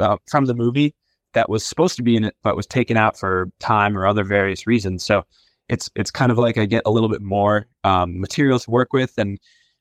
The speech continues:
Aladdin has this wonderful, um, ballad that he gets to sing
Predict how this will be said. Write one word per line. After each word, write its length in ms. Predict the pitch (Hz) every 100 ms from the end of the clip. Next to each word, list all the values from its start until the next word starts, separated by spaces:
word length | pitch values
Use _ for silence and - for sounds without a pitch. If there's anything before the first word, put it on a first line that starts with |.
| _
Aladdin 300 | 117 120 120
has 120 | 113
this 160 | 110 -
wonderful, 580 | 113 113 - 107 101 - _
um, 300 | 101 87 87 _ _ _ _
ballad 400 | 110 107 110 98
that 120 | 98
he 80 | 107
gets 180 | 101 -
to 100 | -
sing 380 | - 107 98